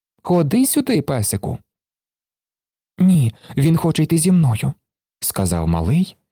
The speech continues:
і взяв цуценя за нашийник. «Він уже полюбив мене». «Мене він теж полюбив», сказала Гуніла.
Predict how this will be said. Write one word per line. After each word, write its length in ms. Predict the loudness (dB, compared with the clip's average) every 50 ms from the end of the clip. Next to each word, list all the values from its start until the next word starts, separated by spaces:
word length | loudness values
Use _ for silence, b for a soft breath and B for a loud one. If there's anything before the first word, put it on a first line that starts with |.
| _ B B B B -4 -2
і 120 | -2 0
взяв 360 | -2 -2 -2 -2 -2 -2 -4
цуценя 680 | -4 -4 -4 -2 0 0 2 2 2 2 2 0 -2 -2 -4
за 180 | -4 -2 0 0
нашийник. 720 | 0 0 -2 -2 -2 -2 -2 -2 -4 -6 -8 -12 -14 -20 _ _ _ _ _ _ _ _ _ _ _ _ _ -2
«Він 200 | 0 0 0 0
уже 280 | 0 0 0 0 0
полюбив 480 | 0 0 0 0 0 0 0 0 0 0
мене». 320 | 0 0 0 -2 -4 -6 -8 _ _ _ _ _ _ _ _ _ _ _ _ _ _ _ _ -4
«Мене 420 | -2 -2 0 0 0 0 0 0 0
він 200 | 0 -2 -2 -2
теж 260 | -2 -2 -2 -2 -4
полюбив», 500 | -2 -2 0 0 0 0 0 -2 -2 -4 -6 _ _ _ _ _ _ _ _ _ _ _ -10
сказала 500 | -8 -6 -4 -4 -4 -2 -4 -4 -2 -2
Гуніла. 540 | 0 0 2 2 2 0 -2 -4 -8 -12